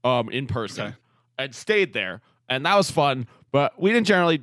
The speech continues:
Speaker 1: pull, like, all-nighters. We stayed up, but we didn't really have it, the means to, like, play games or anything, so that's not what we're here to talk about. We're here to talk about after, when Valve was like,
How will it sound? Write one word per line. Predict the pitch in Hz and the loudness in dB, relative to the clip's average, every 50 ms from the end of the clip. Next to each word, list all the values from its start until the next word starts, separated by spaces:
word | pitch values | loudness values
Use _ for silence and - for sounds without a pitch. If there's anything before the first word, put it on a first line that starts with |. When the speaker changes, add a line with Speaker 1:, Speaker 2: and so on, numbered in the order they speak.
| 113 _ | -6 _
Speaker 1:
pull, | - - 147 139 | 0 2 2 4
like, | 135 127 104 104 | 2 2 0 0
all-nighters. | - 127 127 127 131 131 131 123 | 0 0 0 0 0 -2 -2 0
We | 151 | -2
stayed | 160 - - 175 147 131 127 | -4 -2 0 0 0 2 2
up, | 143 143 127 107 | 2 0 0 0
but | - 127 | -2 -2
we | 123 143 147 | 0 0 -2
didn't | 156 151 | -2 -2
really | 151 151 143 | 0 0 0
have | 135 131 | 0 0
it, | 131 131 - | 0 0 0
the | 117 123 | -2 -2
means | 117 113 120 123 123 120 - | -2 -2 -2 -4 -4 -6 -4
to, | - 117 | -2 -2
like, | 110 107 | -2 -2
play | - 117 107 | 0 -2 -2
games | 92 107 104 107 110 104 | 0 -2 -2 -2 -4 -4
or | |
anything, | 113 113 113 110 127 120 | -4 -4 -4 -2 -4 -4
so | 117 - 117 | -4 -2 0
that's | 131 139 135 - | 0 0 0 0
not | 147 123 | 0 0
what | 120 117 110 | 0 0 0
we're | 107 107 101 | 0 -2 -2
here | 113 107 | -2 -4
to | 101 | -4
talk | 95 - 110 92 95 | -4 -2 -4 -4 -4
about. | 80 80 69 - - - - - | -6 -8 -12 -12 -14 -12 -4 0
We're | 156 190 | 2 4
here | 233 | 4
to | 240 214 | 2 2
talk | - 202 185 180 | 2 2 2 2
about | 170 156 151 143 - | 2 2 0 0 0
after, | 147 160 185 190 170 - - 143 131 110 - - - | 0 0 0 -2 -2 -2 -2 -2 -2 -2 -6 -6 -2
when | - 151 156 | 0 0 2
Valve | 143 117 175 180 202 196 165 | 2 2 2 4 4 4 4
was | 170 156 131 | 2 2 4
like, | 147 143 143 - - | 2 2 2 0 -4